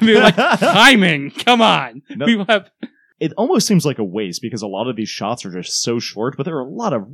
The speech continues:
Speaker 2: really nicely animated shots in this episode.
Speaker 1: There's a lot of emotion packed into, like, little scenes. Like,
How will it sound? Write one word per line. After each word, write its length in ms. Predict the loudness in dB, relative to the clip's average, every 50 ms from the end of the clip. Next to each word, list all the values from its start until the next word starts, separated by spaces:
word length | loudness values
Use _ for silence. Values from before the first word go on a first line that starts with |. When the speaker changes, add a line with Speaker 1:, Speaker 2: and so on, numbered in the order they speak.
| -20 -16 -12
Speaker 2:
really 260 | -6 -4 -2 0 0 0
nicely 380 | 0 -2 -2 -2 -4 -4 -4
animated 380 | -4 -4 -4 -6 -6 -8 -10 -10
shots 340 | -8 -8 -8 -8 -8 -8 -10
in 80 | -10
this 140 | -10 -10 -10
episode. 140 | -8 -4 -2
Speaker 1:
There's 120 | 0 2
a 60 | 2
lot 220 | 2 4 4 4 4
of 80 | 4 0
emotion 500 | 0 0 0 0 0 0 -2 -4 -6 -4
packed 280 | -4 -6 -6 -6 -6
into, 200 | -6 -6 -4 -6 -6
like, 140 | -6 -6 -6
little 240 | -4 -4 -4 -4
scenes. 220 | -2 -4 -4 -2 0
Like, 180 | 0 -2 -2